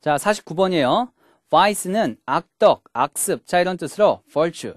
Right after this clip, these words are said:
즉 미덕의 반대말이죠. 그래서 음주는 다른 악습으로 이어진다.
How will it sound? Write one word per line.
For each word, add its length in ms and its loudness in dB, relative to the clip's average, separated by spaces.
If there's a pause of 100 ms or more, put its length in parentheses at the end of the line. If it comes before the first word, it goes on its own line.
즉 140 -8
미덕의 380 -2
반대말이죠. 840 -4 (180)
그래서 480 -2 (500)
음주는 640 -2
다른 320 -4
악습으로 500 -2
이어진다. 680 -6